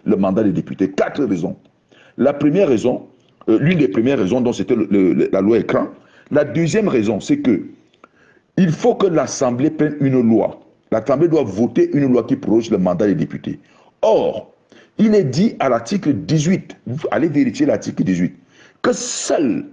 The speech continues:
que seuls les domaines visés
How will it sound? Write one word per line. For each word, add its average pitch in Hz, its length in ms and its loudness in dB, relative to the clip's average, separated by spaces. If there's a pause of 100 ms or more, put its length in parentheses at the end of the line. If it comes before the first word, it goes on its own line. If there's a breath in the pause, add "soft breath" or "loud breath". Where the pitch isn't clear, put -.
(480)
que 208 120 2
seuls 175 560 -2 (360)
les 143 120 4
domaines 156 480 2
visés 120 640 -2